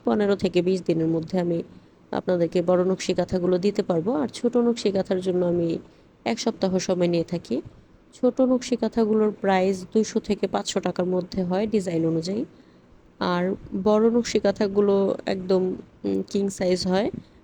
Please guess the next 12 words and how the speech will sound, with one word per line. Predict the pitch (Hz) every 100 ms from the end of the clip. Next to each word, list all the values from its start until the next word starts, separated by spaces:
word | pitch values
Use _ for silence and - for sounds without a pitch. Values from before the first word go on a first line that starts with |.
| _ - _ _
পাঁচ | - 226 226 - -
হাত, | 220 254 - -
ছয় | - 214 196
হাত, | 170 - -
অর্থাৎ, | 180 - - 277
আহ, | - - - - _ 196 185
দৈর্ঘ্যে | 180 196 190 208
প্রস্থে | 196 196 - 208
এই | 185 - 214
পরিমাপের | 214 208 208 196 196 202 - 196
যে | 196
কাঁথাগুলো | 190 185 185 170 175